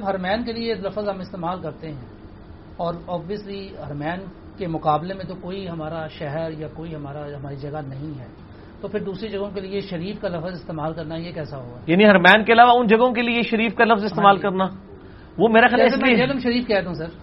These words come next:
Speaker 2: ہاں جی۔ او خدا دا نا یار، جیلم تھوڑا start لگو، تسی اپنے نو شریف رکھو، ہاں، سانو معاف رکھو، ساڈے نا گھاٹے فٹ ہو جائیو، کدھر لوگ لکھنا ہی نہ شروع کر دیں جیلم شریف۔ ٹھیک ہے جی۔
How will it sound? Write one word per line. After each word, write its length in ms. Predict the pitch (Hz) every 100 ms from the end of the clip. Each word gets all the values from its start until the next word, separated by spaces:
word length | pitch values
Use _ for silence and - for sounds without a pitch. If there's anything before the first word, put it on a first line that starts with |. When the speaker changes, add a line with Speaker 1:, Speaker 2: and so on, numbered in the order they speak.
| - -
Speaker 2:
ہاں 120 | 117
جی۔ 200 | 107 104 - - -
او 140 | 180
خدا 320 | 180 165 185 196
دا 80 | 190
نا 160 | 165 156
یار، 200 | 156 165
جیلم 360 | 139 226 254
تھوڑا 180 | 214 214
start 320 | 185 175 151
لگو، 240 | 135 117 110 - - - - - - 190
تسی 300 | 262 254 285
اپنے 400 | 269 269 285 285
نو 120 | 277
شریف 280 | 208 214 202
رکھو، 320 | 202 233 226 - - - - - -
ہاں، 180 | 214 160 110 151 -
سانو 260 | 214 214 262
معاف 240 | 202 196
رکھو، 420 | 190 180 160 123 - - - - - -
ساڈے 260 | 170 160 208
نا 120 | 247
گھاٹے 360 | 208 190 202 185
فٹ 200 | 190 196
ہو 80 |
جائیو، 220 | 165 170 196
کدھر 220 | 202 202
لوگ 160 | 196
لکھنا 260 | 196 202 220
ہی 60 | 220
نہ 80 |
شروع 220 | 202 180 160
کر 160 | 147
دیں 140 | 120 135
جیلم 300 | 131 151 127
شریف۔ 360 | 117 107 - - - - - - - - -
ٹھیک 200 | 156 180
ہے 60 |
جی۔ 140 | 208